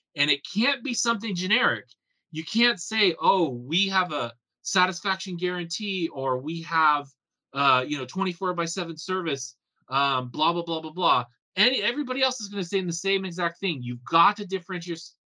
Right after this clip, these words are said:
yourself with some other way. You may say, "Look, we follow Six Sigma.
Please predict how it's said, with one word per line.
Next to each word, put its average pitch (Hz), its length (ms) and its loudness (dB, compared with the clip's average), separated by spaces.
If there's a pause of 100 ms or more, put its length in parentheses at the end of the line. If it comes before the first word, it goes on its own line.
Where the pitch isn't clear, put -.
yourself 143 680 -2 (520)
with 156 140 4
some 190 340 4
other 185 240 4
way. 160 400 0 (240)
You 147 140 -2
may 190 200 6
say, 180 300 2
"Look, 160 300 2
we 143 120 -4
follow 131 480 -2
Six - 560 -6
Sigma. 180 600 0